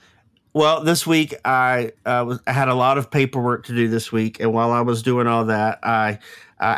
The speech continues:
actually went back through and listened to the Imagineering story again. And when I, when I got through all those episodes, uh, I, I wa-, I watched the Pixar story, which is a documentary on Disney Plus, which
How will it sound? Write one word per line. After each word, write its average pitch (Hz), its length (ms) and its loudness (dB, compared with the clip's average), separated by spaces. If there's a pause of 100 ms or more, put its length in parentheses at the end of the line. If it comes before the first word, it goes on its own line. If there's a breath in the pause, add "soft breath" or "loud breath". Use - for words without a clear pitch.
(160)
actually 147 280 -2
went 131 260 0
back 117 220 0
through 123 320 0
and 113 140 2
listened 113 440 0
to 113 460 0
the 107 140 -4
Imagineering 113 760 0 (200)
story 104 400 -2
again. 101 380 -8 (400 loud breath)
And 113 140 0
when 123 140 2
I, 120 100 0 (140)
when 117 180 0
I 117 120 0
got 135 200 0
through 147 180 0
all 139 140 4
those 139 240 2
episodes, 117 800 0 (480 soft breath)
uh, 113 540 0
I, 67 120 -8 (120)
I 123 160 0
wa-, 117 240 0
I 120 120 0
watched 117 420 -2
the - 80 -2
Pixar - 560 -4
story, 95 420 -6
which 113 240 -4
is 113 140 -4
a 113 40 -2
documentary 104 600 -2
on 101 140 -2
Disney 98 340 -4
Plus, 92 340 -8
which 120 260 -2